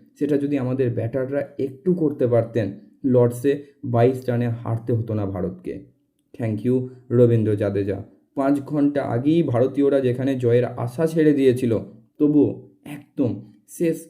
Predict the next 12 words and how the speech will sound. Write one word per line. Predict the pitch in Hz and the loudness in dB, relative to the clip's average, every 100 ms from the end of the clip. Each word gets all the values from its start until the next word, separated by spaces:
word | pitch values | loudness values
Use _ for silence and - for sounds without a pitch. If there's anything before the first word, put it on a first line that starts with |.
| 113 | -4
বল | 120 135 139 | 0 2 0
পর্যন্ত | 139 131 135 131 127 151 143 | 0 -2 -2 -4 0 0 0
আপনার | - 123 131 123 123 | -6 -8 -2 -2 0
জন্যই | 120 123 139 151 - - - | 0 2 2 2 -2 -18 -12
আশাবাদী | 123 120 127 120 123 | -8 -4 -2 0 0
হয়ে | 117 120 143 - - _ | 2 2 0 -4 -18 _
টিভির | 123 113 110 | -6 -4 -4
সামনে | 107 98 101 | -6 -4 -4
বসেছিল। | 98 101 87 - 92 - - _ _ _ | -4 -8 -10 -8 -8 -10 -16 _ _ _
Thank | - 113 110 | -10 -6 -4
you | 110 | -4
জাদু, | 104 101 110 120 | -2 -4 0 0